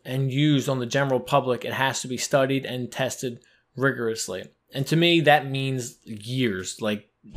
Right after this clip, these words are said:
I, to me, probably decades, um, like twenty years. 'Cause if we're seeing, so, all right, why years if we're seeing ninety-four point four percent accuracy, right? Why, why that long?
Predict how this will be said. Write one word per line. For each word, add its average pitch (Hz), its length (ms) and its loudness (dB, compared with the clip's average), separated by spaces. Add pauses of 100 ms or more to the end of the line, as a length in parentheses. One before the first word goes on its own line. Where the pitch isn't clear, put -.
(120)
I, - 640 -2 (140)
to 180 100 -2
me, 214 240 8
probably 214 380 6
decades, 113 520 0 (480)
um, 123 460 -4
like 147 180 -2
twenty 147 320 4
years. 104 340 0 (640)
'Cause 165 140 4
if 170 140 0
we're 269 160 2
seeing, 196 500 4 (680)
so, - 280 6
all 170 160 4
right, 131 180 2 (540)
why 180 420 6
years 175 540 6
if 147 160 0
we're 147 100 2
seeing 135 280 0
ninety-four 127 400 0
point 123 240 -4
four 120 200 -4
percent 113 440 -6
accuracy, 107 360 -4
right? 110 260 -2 (360)
Why, 131 320 4
why 165 340 4
that 143 260 4
long? 101 280 -2